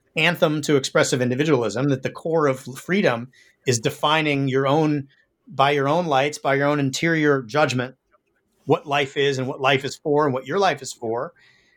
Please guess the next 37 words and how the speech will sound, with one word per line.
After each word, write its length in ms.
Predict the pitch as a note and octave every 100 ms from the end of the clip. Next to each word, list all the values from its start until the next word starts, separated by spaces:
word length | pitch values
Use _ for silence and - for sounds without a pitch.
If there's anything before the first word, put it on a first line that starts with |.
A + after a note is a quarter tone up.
| _
and 120 | D3
what 140 | D3+ D3
the 80 | C#3
meaning 280 | D#3 D#3
of 80 | D3
the 100 | B2+
life 300 | B2 C3 C3+
carry, 300 | E3 C#3+ D3+
the, 340 | B2 C#3 D3 A#2+
of 100 | A#2+
the 60 |
human 240 | B2+ D3+ C3
being 240 | C3+ C3+
you're 120 | B2+
carrying 360 | - C#3+ C3 B2+
inside 480 | A#2 C3 D#3+ A3 D3
you 100 | A#2+
means. 460 | A#2 A2 D3+ - _ _ _ _
And 160 | D3+ D3+
secondly, 720 | - C4 C4+ A3+ C3+ A#2 F3 _ _ -
it 140 | F3+
means 280 | F3 F#3+ F#3
that 140 | E3+ D#3
the 80 |
state 540 | - - - G#3+ C4 G#3+
is 160 | E3 -
forbidden 680 | D#3 A2 A3 D#4+ B2 C#3
from 160 | - D3+
adopting 600 | B2+ D#3 E3 - C#3+ C3
one 240 | F#3 F#3+
vision 560 | C3+ F#3 C#4 D#3 B2+ D#3+ _ _ _ -
of 100 | C3+
human 320 | - E3 C#3
life, 360 | A#2+ A#2 D#3 -
which 340 | D#3 - -
consigns 760 | - E3 - F#3+ F3 F3 D#3+ -
forever 680 | - D3 D4 A#3+ A2 C#3+